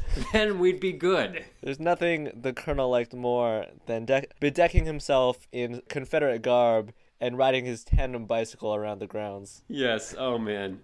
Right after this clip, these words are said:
Speaker 1: So that's, that, that was the oddest cut to gag, was the tandem bike one.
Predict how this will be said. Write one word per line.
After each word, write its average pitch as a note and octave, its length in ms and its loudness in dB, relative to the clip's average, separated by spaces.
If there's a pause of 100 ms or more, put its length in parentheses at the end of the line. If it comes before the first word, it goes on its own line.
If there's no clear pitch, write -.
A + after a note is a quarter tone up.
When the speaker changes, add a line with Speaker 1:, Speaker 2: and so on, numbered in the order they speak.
(100)
Speaker 1:
So - 200 -6
that's, F3+ 260 -2 (100)
that, F3 440 2
that F#3+ 120 0
was D#3 120 -4
the C#3+ 160 -2
oddest A#2 340 0
cut - 200 -8
to G2 180 -12
gag, F#2 420 -6
was F#2 120 -12
the G#2 100 -10
tandem G#2 360 -4
bike G2+ 260 -2
one. E2 240 -8